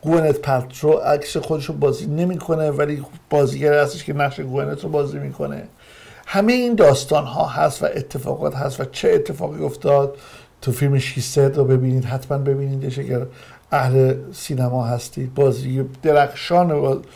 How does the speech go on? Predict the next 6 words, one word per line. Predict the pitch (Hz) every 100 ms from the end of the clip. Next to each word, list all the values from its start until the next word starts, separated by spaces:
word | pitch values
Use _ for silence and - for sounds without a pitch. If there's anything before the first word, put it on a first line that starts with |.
| - - -
می‌بینید | 143 147 147 139
توش | 143 127
در | 143
این | 127 127
فیلم | 131 143 - _ _ - - - _ 143
و | 151